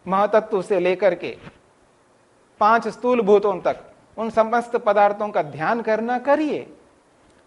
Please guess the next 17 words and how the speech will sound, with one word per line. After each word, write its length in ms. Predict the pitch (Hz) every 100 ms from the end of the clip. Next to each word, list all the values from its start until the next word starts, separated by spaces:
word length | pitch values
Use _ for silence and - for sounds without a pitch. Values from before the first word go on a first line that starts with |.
| _
पर 120 | 220 214
उस 280 | 302 302
वक्त 320 | 285 254 262 196
नहीं, 220 | 156 127
उस 260 | 233 254
समय 280 | 254 226 208
में 140 | 165 127
नहीं। 120 | 123 - _ _ _ _ _
उस 140 | 226 226
समय 220 | 226 220
तो 140 | 190
केवल 360 | 185 214 220 190
ईश्वर 400 | 196 - 214 208
का 100 | 208
ही 120 | 196
ध्यान 300 | 165 156 143
होगा। 220 | 117 120